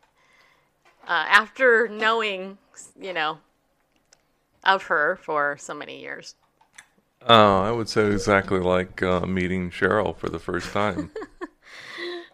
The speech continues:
Speaker 1: Yeah. Anyway, yeah, so that was super cool. Very, very cool. And, uh,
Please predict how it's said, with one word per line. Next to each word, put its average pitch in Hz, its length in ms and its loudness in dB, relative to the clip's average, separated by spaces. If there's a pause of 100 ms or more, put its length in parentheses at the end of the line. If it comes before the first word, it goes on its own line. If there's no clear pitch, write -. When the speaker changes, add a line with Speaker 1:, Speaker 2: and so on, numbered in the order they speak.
(340)
Speaker 1:
Yeah. 190 320 -8 (300)
Anyway, 175 600 -4 (100)
yeah, 226 240 -4
so 269 160 -4
that 254 260 6
was 233 120 -6
super - 260 -12
cool. - 260 -12 (1300)
Very, 185 280 -8
very 180 240 -8
cool. - 300 -14 (800)
And, 160 360 -10
uh, 165 280 -8